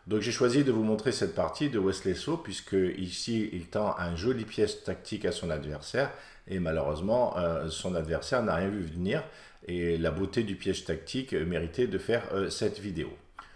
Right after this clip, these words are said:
Donc nous allons, euh, tout de suite commencer. Donc c'est une défense Caro-Kann. Ici Wesley So a les blancs et il débute la partie par E quatre. Voilà. Donc E quatre, C six et là cavalier C trois.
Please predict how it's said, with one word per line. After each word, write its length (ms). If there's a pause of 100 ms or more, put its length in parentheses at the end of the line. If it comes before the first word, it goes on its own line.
(260)
Donc 160
nous 160
allons, 340
euh, 220
tout 160
de 40
suite 220
commencer. 560 (180)
Donc 300
c'est 240
une 240
défense 400
Caro-Kann. 760
Ici 500
Wesley 340
So 320
a 80
les 120
blancs 360 (340)
et 300
il 100
débute 480
la 120
partie 400
par 440
E 100
quatre. 360 (340)
Voilà. 300 (400)
Donc 160 (140)
E 60
quatre, 440 (800)
C 200
six 560 (260)
et 80
là 120
cavalier 400
C 220
trois. 400